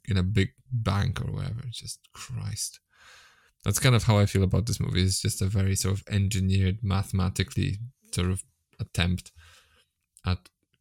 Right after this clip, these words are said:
capturing the zeitgeist of, like, the, the anger of our times. That's why we need to do it quickly, because this will fizzle out, because these Gen Zers, they will just look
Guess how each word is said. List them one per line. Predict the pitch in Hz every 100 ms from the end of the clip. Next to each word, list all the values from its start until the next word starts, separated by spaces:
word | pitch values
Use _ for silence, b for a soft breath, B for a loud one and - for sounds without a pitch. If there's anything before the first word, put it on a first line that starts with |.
| -
capturing | - 101 - 101 98 98 -
the | 101
zeitgeist | 101 98 98 110 101 95 - -
of, | 92 - B B 107
like, | 101
the, | 107
the | 104 120 -
anger | 120 135 120
of | 120
our | 120 113
times. | 131 127 110 107
That's | 117 131
why | 123
we | 123
need | 139
to | 139
do | 135
it | 131 -
quickly, | 160 139 131
because | 117 127 113
this | 113 104
will | 127 117
fizzle | 147 127 127
out, | 123 107
because | 113 120
these | 113 104
Gen | 110 120 120
Zers, | 127 120 107
they | 110 107
will | 107
just | 107 113
look | 127 131